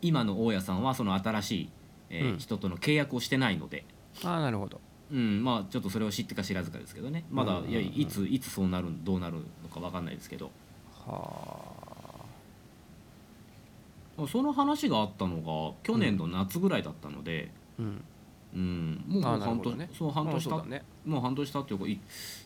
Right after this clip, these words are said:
Speaker 1: しばらく待ってくれてんのかどうか分かんないですけどね。
Speaker 2: うん。そうですか。
Speaker 1: いや、もう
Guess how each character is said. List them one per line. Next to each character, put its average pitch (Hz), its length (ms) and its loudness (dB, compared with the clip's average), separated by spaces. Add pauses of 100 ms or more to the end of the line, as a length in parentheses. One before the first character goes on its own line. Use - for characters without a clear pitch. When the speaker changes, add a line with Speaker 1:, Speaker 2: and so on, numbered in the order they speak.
(260)
Speaker 1:
し - 180 -4
ば 165 120 2
ら 117 100 4
く 98 60 0
待 127 180 4
っ - 20 -10
て - 80 -6
く 98 100 -2
れ 90 80 -2
て 92 120 -2
ん 85 40 0
の 78 80 -4
か - 100 -8
ど 87 100 -2
う 92 40 -4
か 73 80 -8
分 98 80 -2
か 135 100 2
ん 120 40 0
な - 60 -4
い - 40 -10
で - 60 -14
す - 80 -16
け - 60 -14
ど - 120 -12
ね。 98 180 -4 (140)
Speaker 2:
う - 20 -8
ん。 101 440 -6 (1500)
そ - 240 -18 (400)
う - 20 -16
で 60 160 -16
す - 200 -16
か。 - 120 -16 (1700)
Speaker 1:
い - 40 -6
や、 92 80 -4
も 80 40 -8
う - 20 -8